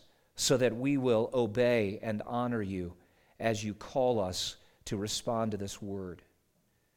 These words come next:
We ask for help in every way and pray that you would honor your word,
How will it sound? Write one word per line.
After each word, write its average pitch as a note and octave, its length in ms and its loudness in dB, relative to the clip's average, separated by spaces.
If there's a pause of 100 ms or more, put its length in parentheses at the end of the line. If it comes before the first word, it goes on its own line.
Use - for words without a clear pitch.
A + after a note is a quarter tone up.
(640)
We G#2+ 200 2
ask C3 340 4
for A#2 220 -2
help G#2+ 520 -2
in A2 220 -4
every A#2 280 -4
way G2 440 -6 (880)
and F#2+ 140 -8
pray A2 580 4 (400)
that F#2 140 -10
you A2 100 -4
would A2 220 2
honor B2+ 320 0
your C3 220 -2
word, A2 420 -4